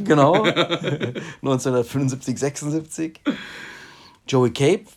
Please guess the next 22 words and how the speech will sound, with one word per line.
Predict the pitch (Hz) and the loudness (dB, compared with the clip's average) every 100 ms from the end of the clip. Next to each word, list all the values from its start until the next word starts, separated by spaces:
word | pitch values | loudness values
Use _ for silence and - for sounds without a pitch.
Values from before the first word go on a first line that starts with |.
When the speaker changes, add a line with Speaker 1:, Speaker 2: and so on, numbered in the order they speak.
| - | -12
Speaker 1:
nicht | 156 | -10
zu | - | -8
vergessen, | 143 160 156 | -6 -6 -4
Gerhard | 135 139 127 | 0 0 0
Hansen, | 123 - 180 220 | -4 -6 -6 -8
sind | 196 151 | -8 -8
wir | 147 | -6
nochmal | 139 135 | -4 -4
bei | 131 127 | -4 -6
blümchenmäßigem | 135 185 - 147 143 131 127 | -6 -6 -6 -6 -6 -6 -10
Schlager, | 113 127 120 139 220 214 220 | -8 -8 -6 -4 -6 -8 -14
so | 127 131 | -12 -12
quasi. | 120 131 156 190 202 - - - - - - - - - _ _ _ _ _ _ _ _ _ _ _ - | -8 -6 -6 -10 -14 -20 -20 -20 -20 -20 -20 -20 -20 -20 _ _ _ _ _ _ _ _ _ _ _ -2
The | 147 | 2
Murder | 156 220 226 | 4 4 2
Capital | - 120 - 113 | 0 -4 -4 -8
habe | 104 104 | -8 -10
ich | - | -10
gemacht, | 113 107 - | -10 -10 -10
ganz | 160 143 | -10 -8
zum | 165 | -8
Schluss. | - 170 180 - | -4 -4 -2 -6